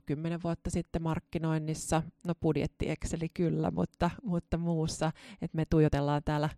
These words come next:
täällä lukuja niinku joka päivä Monsterilla ja optimoidaan meidän markkinointia, niin, niin tosi erilaisia ihmisiä. Ja sitten niistä tulee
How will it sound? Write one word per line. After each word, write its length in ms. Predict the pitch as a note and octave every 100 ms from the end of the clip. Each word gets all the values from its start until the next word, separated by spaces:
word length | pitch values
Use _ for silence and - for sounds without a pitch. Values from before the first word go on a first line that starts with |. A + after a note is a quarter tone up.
| - _
täällä 300 | D#3+ D3+ D3
lukuja 340 | D#3 - -
niinku 160 | B2 -
joka 280 | C#3+ C#3+ D3
päivä 500 | - D3 C#3 - F3 - - - -
Monsterilla 800 | - - - - - - - -
ja 220 | - - -
optimoidaan 680 | - - - - - D3
meidän 160 | - C#3+
markkinointia, 880 | C#3 C#3 - - - - - G#2+ C#3+
niin, 140 | - - _ _
niin 120 | E3+ -
tosi 220 | C4 F3
erilaisia 480 | G3+ F#3 D3+ D#3 -
ihmisiä. 380 | D#3 - - E3+ -
Ja 100 | -
sitten 280 | F3+ - D#3
niistä 240 | D3 - -
tulee 280 | - -